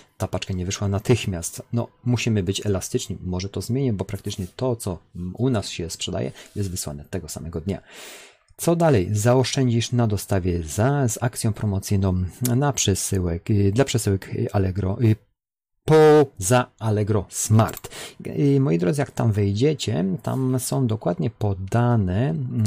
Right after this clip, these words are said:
y, wielkość rabatu, bo nie jest dość skrupulatny opis, wielkość rabatu dla wysyłek spoza Smart, czyli krótko mówiąc, możemy otrzymywać rabaty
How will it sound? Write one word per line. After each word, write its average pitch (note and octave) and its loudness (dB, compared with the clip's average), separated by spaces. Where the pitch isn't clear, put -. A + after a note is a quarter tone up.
y, G#2+ 2
wielkość B2+ 2
rabatu, G#2+ 0
bo G#2+ -2
nie F#2 -2
jest E2+ -4
dość F#2 -6
skrupulatny - -2
opis, - -2
wielkość A2 2
rabatu F2+ -2
dla F#2 -4
wysyłek G2+ 0
spoza G2+ -6
Smart, - -6
czyli B2+ -4
krótko A2 -10
mówiąc, G2+ -6
możemy F#2+ -4
otrzymywać F2+ -4
rabaty F2+ -4